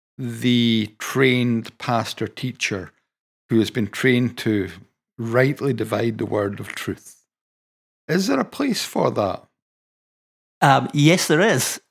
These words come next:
Speaker 2: Uh, a-, absolutely. I, um, I've always believed strongly in expository teaching, uh,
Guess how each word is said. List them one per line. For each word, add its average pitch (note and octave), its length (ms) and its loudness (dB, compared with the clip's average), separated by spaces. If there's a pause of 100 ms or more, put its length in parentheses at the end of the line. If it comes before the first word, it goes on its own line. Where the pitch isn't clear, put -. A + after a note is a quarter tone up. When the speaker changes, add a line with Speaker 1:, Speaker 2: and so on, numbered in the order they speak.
Speaker 2:
Uh, C3+ 300 4 (120)
a-, C#3+ 240 6
absolutely. D3+ 800 2 (160)
I, B2+ 240 2
um, A2 440 0 (960)
I've B2+ 140 4
always C#3+ 420 4
believed B2 400 2
strongly C3 640 4
in A#2+ 140 2
expository A#2 800 0
teaching, G#2+ 640 2
uh, A2 580 0